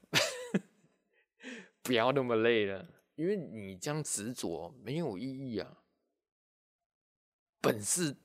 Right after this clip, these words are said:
同根生，相煎何太急？曹植，<laughs> 泣不成诗，对不对？美容这，这行业这么辛苦，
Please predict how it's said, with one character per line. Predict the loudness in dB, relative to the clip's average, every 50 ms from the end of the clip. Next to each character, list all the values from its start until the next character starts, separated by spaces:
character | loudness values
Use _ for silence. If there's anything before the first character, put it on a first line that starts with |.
| _ _
同 | -2 0 0 0 0 4
根 | 6 6 6 6 4
生， | -2 0 0 0 0 -2 -8 -12 _ _ _ _ _ _ _ _ _ _ _ _ _ _ _ -6
相 | -2 0 2 4 4 4 4 2 0 2
煎 | 6 6 6 6 6 2 2
何 | 4 4 4
太 | 4 6 4 4 4 4
急？ | 2 -4 -10 -12 -16 -20 -20 _ _ _ _ _ _ _ _ _ _ _ _ _ _ _ _ _ _ _ _ -4
曹 | -2 -2 0 2 2 0 0
植， | 0 -4 -6 -6 -10 -16 -18 _ _ _ _ _ -4
<laughs> | -4 -4 -4 -4 -2
泣 | 0 0 0 0 0
不 | 0 2 2 0
成 | 2 0 -2 -4 -4 -4
诗， | -6 -6 -6 -6 -6 -6 -8 -10 _ _ _ _ _ _ -2
对 | 0 0
不 | 0
对？ | 2 0 0 0 -2 -6 _ _ _ _ _ _ _ _ _ _ _ _ _ _ _ _ _ _ _ _ _ _ _ _ _ _ _ _ _ _ _ _ _ _ _ _ _ _ _
美 | -8 -6 -4 -4
容 | -4 -4 -6
这， | -6 -6 -4 -4 -4
这 | -4 -6 -8 -8 -8 -10 -12
行 | -12 -10 -10 -6 -2
业 | -2 -2 0
这 | 0 -2
么 | -2 0 -2
辛 | -2 -4 -4 -4 -4 -6 -8
苦， | -10 -12 -14 -14 -14 -16 -20 -20 -20